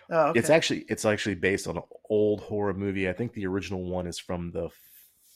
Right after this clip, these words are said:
Speaker 2: fifties or sixties. So, and there, there's another The Thing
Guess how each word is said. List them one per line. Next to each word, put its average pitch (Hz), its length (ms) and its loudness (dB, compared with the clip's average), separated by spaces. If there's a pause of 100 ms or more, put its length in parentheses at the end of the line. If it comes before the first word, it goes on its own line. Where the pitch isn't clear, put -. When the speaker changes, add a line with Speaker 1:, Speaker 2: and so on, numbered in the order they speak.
(120)
Speaker 2:
fifties 120 600 -4
or 98 80 -4
sixties. 170 720 -8 (840)
So, 92 560 0
and 104 160 2
there, 107 140 6
there's 101 320 0
another 101 280 2
The 92 140 -2
Thing 92 640 0